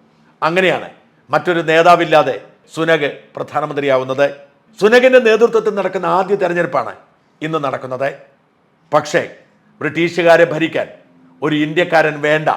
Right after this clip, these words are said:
വെള്ളക്കാർ തന്നെ ഭരിച്ചോളും എന്ന അവരുടെ മനോഭാവം കൃത്യമായി വർക്കൗട്ടായി. അതുകൊണ്ട് മാത്രമാണ് മികച്ച ഭരണം കാഴ്ചവെച്ചിട്ടും ഈ രാജ്യത്തെ സാമ്പത്തിക പ്രതിസന്ധിയിൽ നിന്നും കൈപിടിച്ചുയർത്തിയിട്ടും സുനകിനെതിരെ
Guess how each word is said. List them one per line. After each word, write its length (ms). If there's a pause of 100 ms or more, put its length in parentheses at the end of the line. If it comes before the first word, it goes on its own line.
(560)
വെള്ളക്കാർ 460
തന്നെ 180
ഭരിച്ചോളും 420 (240)
എന്ന 120 (200)
അവരുടെ 300
മനോഭാവം 480 (480)
കൃത്യമായി 540
വർക്കൗട്ടായി. 520 (500)
അതുകൊണ്ട് 360
മാത്രമാണ് 420 (580)
മികച്ച 320 (120)
ഭരണം 320 (120)
കാഴ്ചവെച്ചിട്ടും 640 (640)
ഈ 180
രാജ്യത്തെ 360 (100)
സാമ്പത്തിക 520
പ്രതിസന്ധിയിൽ 600
നിന്നും 200 (360)
കൈപിടിച്ചുയർത്തിയിട്ടും 880 (320)
സുനകിനെതിരെ 560